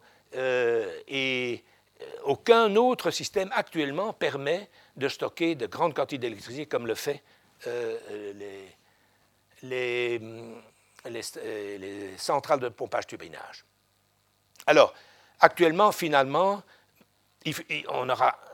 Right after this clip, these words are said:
on doit recourir encore au thermique, il n'y a rien à faire. Euh, nous allons y revenir. Voitures électriques. Alors, les voitures électriques, euh, ils ont des batteries, bien entendu, et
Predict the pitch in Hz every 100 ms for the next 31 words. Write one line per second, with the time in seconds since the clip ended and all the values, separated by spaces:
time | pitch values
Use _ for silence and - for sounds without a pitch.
0 | - 113 110 165 226 160 170 139 127 190
1 | 156 120 - 139 143 143 156 139 110 113
2 | 104 - - 139 117 156 117 82 - _
3 | - - - - 104 98 117 117 127 123
4 | 113 107 82 73 - _ _ _ _ -
5 | _ _ _ _ _ _ _ _ _ _
6 | - 220 - 233 208 156 - 92 - -
7 | - _ _ _ _ _ - 165 139 -
8 | - _ _ _ _ 143 160 - 190 165
9 | 139 120 - 277 269 - - _ _ _
10 | _ _ _ - 135 127 104 80 55 69
11 | - 123 104 - - 170 240 131 101 107
12 | 107 98 123 233 285 - - _ _ _
13 | _ - 170 165